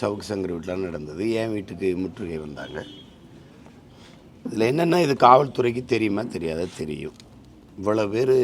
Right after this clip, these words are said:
வரும்போது, இவ்வளவு தூரம் கடந்து பயணிச்சு வரும்போது, ஒரு அறியப்பட்ட, ஒரு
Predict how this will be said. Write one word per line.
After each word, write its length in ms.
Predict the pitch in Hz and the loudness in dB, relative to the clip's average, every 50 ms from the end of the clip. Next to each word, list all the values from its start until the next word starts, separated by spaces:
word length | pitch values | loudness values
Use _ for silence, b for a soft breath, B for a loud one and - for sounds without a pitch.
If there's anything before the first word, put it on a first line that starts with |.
| 110 107 110 107 101 101 98 | 2 0 -2 -2 0 0 0
வரும்போது, 600 | 98 98 98 101 101 101 95 92 92 95 110 113 | 0 0 -2 -2 -2 -2 -2 -2 -2 -2 -2 -2
இவ்வளவு 340 | 110 101 101 98 95 95 92 | -2 -2 -2 -2 -2 -2 -2
தூரம் 280 | 90 101 104 104 101 92 | -2 -4 -2 -2 -2 -2
கடந்து 460 | 95 95 92 95 95 90 90 87 90 | -2 -2 0 -2 -2 -2 -4 -4 -6
பயணிச்சு 460 | 85 - 92 92 95 95 90 80 - 90 | -4 -4 -2 0 0 -2 -2 -4 -6 -8
வரும்போது, 600 | 85 82 85 82 82 82 85 85 101 107 123 - - - - B B B B B B B B B B B B B B B B B - - - - - - - - - - - - - - - | -8 -6 -8 -8 -8 -8 -6 -6 -4 -6 -6 -8 -12 -16 -20 B B B B B B B B B B B B B B B B B -20 -20 -20 -20 -20 -20 -20 -20 -20 -20 -20 -20 -20 -16 -8
ஒரு 140 | - 101 101 | -4 -2 0
அறியப்பட்ட, 680 | 98 98 98 104 107 101 98 - 101 87 - 113 120 127 | 0 0 0 0 -2 -2 -4 -6 -8 -6 -4 -2 0 0
ஒரு 220 | 117 107 101 98 | 0 0 0 0